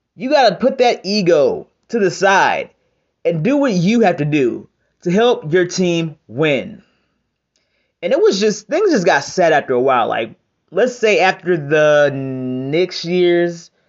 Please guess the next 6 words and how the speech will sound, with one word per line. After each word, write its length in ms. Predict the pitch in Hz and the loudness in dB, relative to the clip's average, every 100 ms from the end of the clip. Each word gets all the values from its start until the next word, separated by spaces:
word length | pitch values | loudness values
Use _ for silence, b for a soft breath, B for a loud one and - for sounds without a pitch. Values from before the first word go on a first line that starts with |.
| _ _ _ _ | _ _ _ _
he 180 | 202 233 | -10 -8
chose 420 | 226 233 214 208 | -2 2 2 2
the 100 | 170 | 0
money 600 | 175 175 165 160 160 151 - | 0 0 0 0 -4 -6 -2
over 360 | 170 160 143 143 | 0 0 0 -2
winning. 540 | 139 156 117 78 | 0 -2 -2 -8